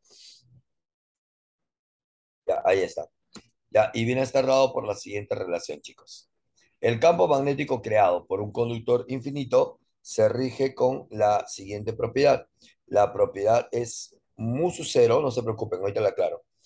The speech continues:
Es mu sub cero por I sobre dos veces pi por D. ¡Hala! Cualquiera al ver a esta formulita, ahí está, ¿no?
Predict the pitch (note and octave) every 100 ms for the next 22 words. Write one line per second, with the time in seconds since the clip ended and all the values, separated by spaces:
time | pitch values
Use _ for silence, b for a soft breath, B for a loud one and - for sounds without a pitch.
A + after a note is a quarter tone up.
0 | b b _ G#2 A#2+ A#2 - - _ _
1 | A#2 C3+ E3 F#3 - D3 - C3 A2+ B2+
2 | - _ _ _ G#2 G2+ G#2+ C3 - _
3 | _ _ - - C#3+ C3 G#2+ A#2+ - A2+
4 | A#2 - A2+ A2+ G#2+ - G2+ - F#2+ E2+
5 | E2+ - _ _ _ _ _ F#2+ F#2 G2+
6 | B2 A#2+ A2 E2+ - _ _ _ b b
7 | b b _ C3 C3+ C3 A3 A#3 E3+ D#3
8 | F3 E3+ C#3 C3+ C#3 C#3 B2 - - A2+
9 | G2+ G2 G#2 B2 A#2 F2+ F#2 A#2 - -
10 | F#2 F2+ - E2 F2+ A2